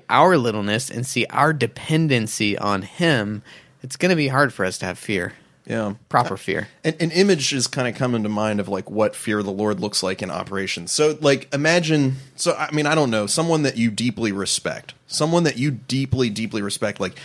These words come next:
Speaker 2: and what's more, you know that this person has your best interest i-, at heart. So, like, maybe a parent, your dad or your mom, or, like, a coach, or, or, like, a professor that you really pr-, respect and, like,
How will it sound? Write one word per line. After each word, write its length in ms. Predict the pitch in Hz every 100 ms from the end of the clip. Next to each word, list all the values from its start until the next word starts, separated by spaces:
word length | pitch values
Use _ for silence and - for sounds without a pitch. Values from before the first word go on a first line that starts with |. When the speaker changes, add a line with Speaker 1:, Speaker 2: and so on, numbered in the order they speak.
| - _ -
Speaker 2:
and 280 | 143 135
what's 200 | 135 151
more, 200 | 135 135
you 160 | 123 139
know 180 | 147 147
that 160 | 123
this 160 | 113 117
person 360 | - 113 101 98
has 260 | 98 95
your 240 | 104 120 120
best 480 | 95 107 98 - -
interest 500 | 98 - 73 - - - - _ _ _ -
i-, 100 | 107
at 140 | 104 95
heart. 320 | 92 80 - - -
So, 160 | - 143
like, 120 | 135
maybe 240 | 131 151 131
a 60 |
parent, 460 | - 117 117 113 - -
your 140 | 95
dad 380 | 98 104 107 104
or 60 | 92
your 100 | 90
mom, 480 | 92 95 92 92 98 - - _
or, 520 | 123 120 117 113 110 -
like, 200 | 107 104
a 60 | 87
coach, 600 | - 104 107 - - - _ _ _ _ -
or, 400 | 117 113 113 101
or, 140 | 123 120
like, 180 | 117
a 40 | 110
professor 580 | - 110 - 107 - 113
that 160 | 110
you 140 | 107 107
really 340 | 120 120 113
pr-, 160 | - -
respect 540 | 107 104 - 113 95 -
and, 140 | 110 107
like, 220 | 104